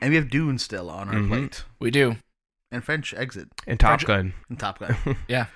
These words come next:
Speaker 3: And
Speaker 2: And
Speaker 3: Eternals.
Speaker 2: may-,
Speaker 3: <laughs> And
Speaker 2: maybe The
Speaker 3: Shang-Chi.
Speaker 2: Matrix. Who knows?
Speaker 3: Do you, do you guys
Speaker 1: Do you
Speaker 3: think The
Speaker 1: think
Speaker 3: Matrix is this year?
Speaker 1: I don't think it's
Speaker 2: I
Speaker 1: happening
Speaker 2: don't
Speaker 1: this
Speaker 2: know.
Speaker 1: year.
Speaker 3: We haven't gotten any.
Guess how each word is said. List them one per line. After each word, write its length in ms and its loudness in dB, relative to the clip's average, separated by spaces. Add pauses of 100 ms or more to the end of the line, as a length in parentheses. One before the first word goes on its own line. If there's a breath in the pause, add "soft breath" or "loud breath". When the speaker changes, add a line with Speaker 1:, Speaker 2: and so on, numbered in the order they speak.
(140)
Speaker 3:
And 180 2
Speaker 2:
And 100 6
Speaker 3:
Eternals. 440 6
Speaker 2:
may-, 220 8
Speaker 3:
<laughs> 180 4
And 120 6
Speaker 2:
maybe 200 8
The 60 4
Speaker 3:
Shang-Chi. 160 4
Speaker 2:
Matrix. 500 6
Who 100 4
knows? 540 4
Speaker 3:
Do 100 8
you, 80 6
do 220 -2
you 60 8
guys 160 8
Speaker 1:
Do 60 6
you 40 2
Speaker 3:
think 20 4
The 60 8
Speaker 1:
think 100 8
Speaker 3:
Matrix 200 4
is 100 0
this 160 0
year? 180 6
Speaker 1:
I 100 6
don't 140 2
think 140 0
it's 100 -2
Speaker 2:
I 60 4
Speaker 1:
happening 160 6
Speaker 2:
don't 140 2
Speaker 1:
this 80 0
Speaker 2:
know. 80 0
Speaker 1:
year. 220 -6
Speaker 3:
We 100 6
haven't 180 6
gotten 280 4
any. 240 2